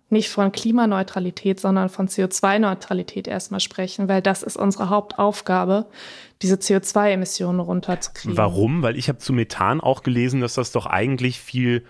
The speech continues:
Speaker 2: schlimmer in der Atmosphäre ist. Also Methan, wenn ich das richtig verstanden habe, ist ja das, was vor allem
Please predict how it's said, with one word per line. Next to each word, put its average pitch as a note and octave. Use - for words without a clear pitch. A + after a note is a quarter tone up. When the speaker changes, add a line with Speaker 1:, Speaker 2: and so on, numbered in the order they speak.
Speaker 2:
schlimmer C3+
in G2+
der G2
Atmosphäre F#2+
ist. F#2
Also G2+
Methan, A2
wenn A2+
ich A2
das -
richtig -
verstanden A#2+
habe, A#2
ist A#2
ja A2
das, A2+
was A2+
vor G#2+
allem G#2